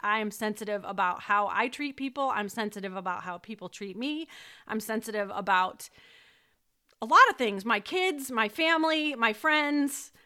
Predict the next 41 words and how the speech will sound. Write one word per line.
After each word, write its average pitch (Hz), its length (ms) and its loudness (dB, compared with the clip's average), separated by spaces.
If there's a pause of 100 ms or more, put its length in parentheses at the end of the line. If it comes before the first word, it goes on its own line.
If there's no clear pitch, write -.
(260)
how 269 280 4
other 269 280 2
people, 339 320 -2
strangers 320 640 0
out 370 260 4
there. 403 280 0 (140)
I 440 500 4 (180)
don't 320 400 2
want 294 320 4
anyone 294 460 4
to 285 100 -4
feel 240 240 0
bad. 185 320 -2
I 233 100 -2
mean, 269 220 0
if, 254 180 -6 (100)
if - 420 -4 (260)
a 254 100 -4
perfect 440 460 0
world 330 360 4
for 320 100 -10
me 311 220 0
would 269 180 -2
be 254 200 -2
everybody, 277 720 -2
you 262 100 -6
know, 247 320 2
is 226 280 -2
rainbows 240 460 0
and 226 120 -2
unicorns 220 720 -2
and 208 520 -2 (760)
life 220 400 2
is 220 300 -2
amazing 202 560 0
and 190 100 -2
happy 196 400 0
and 180 120 -6
people 185 260 -8
are 170 80 -4
smiling. 175 540 -10